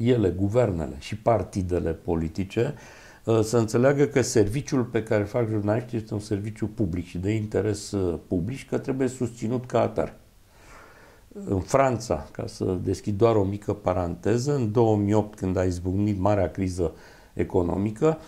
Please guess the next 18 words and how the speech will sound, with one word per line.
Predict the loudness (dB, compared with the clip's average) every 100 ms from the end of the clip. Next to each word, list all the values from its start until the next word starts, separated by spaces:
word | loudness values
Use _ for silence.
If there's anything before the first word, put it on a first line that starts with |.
| -20 -20 -8
prima | 2 4 6 4
grijă | 4 4 4 4
a | 4
guvernului | 4 2 4 4 4 2 2 0
francez | 2 2 2 2 0
nu | 2 2
a | 2
fost | 0 -2
să | -2
salveze | 0 2 2 2 0 2
băncile | 0 2 2 2 -2 -2
sau | 0 0
altceva, | 0 -2 -2 0 0 -2 -6 -20 -20 -20 -20 -20
ci | -4 4
a | 4
fost | 4 2 2 -2 -10
să | -12 -8 0 0
sc-, | 0